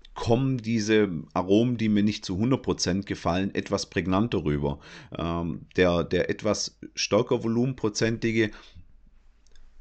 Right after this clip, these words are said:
wäscht das ein bisschen mehr weg und hat dann doch ein bisschen, wie soll ich sagen, noch ein bisschen mehr Rohbrand, ähm, Geschmack für mich noch mit drin. Und den wiederum finde ich wirklich, äh,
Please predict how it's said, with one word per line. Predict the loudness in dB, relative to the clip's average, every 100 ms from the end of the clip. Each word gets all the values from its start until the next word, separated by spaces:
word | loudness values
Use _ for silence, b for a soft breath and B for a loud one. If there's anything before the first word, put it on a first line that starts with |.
| -12
wäscht | -6 0 4 4 2 0
das | -2 -2
ein | -4 -2
bisschen | -2 -2 0 2 4
mehr | 4 2 2
weg | 0 -2 -16 -8
und | -2 0 0 -4 -10 -6
hat | -4 -4 -2 0
dann | 0
doch | 2 0
ein | 0 -2
bisschen, | -4 -2 0 2 2 -2 -4 -12 -16 -12
wie | -6
soll | -2 0
ich | 0
sagen, | 0 0 0
noch | -2
ein | -2
bisschen | -4 -2 -2 0
mehr | 2
Rohbrand, | 2 4 4 4 2 0 0 0 -2 -6 -2
ähm, | 0 2 2 0 0 -2 -2
Geschmack | 0 0 0 -2
für | -2
mich | -2 -2 -4
noch | -4
mit | -4 -6
drin. | -2 -2 -2 B B B
Und | 0 0 -2 -6 4
den | 4 4
wiederum | 2 0 0 -2
finde | -4 -4 -4
ich | -8 -6
wirklich, | -4 -2 -4 -4
äh, | -6 -4 -2 -4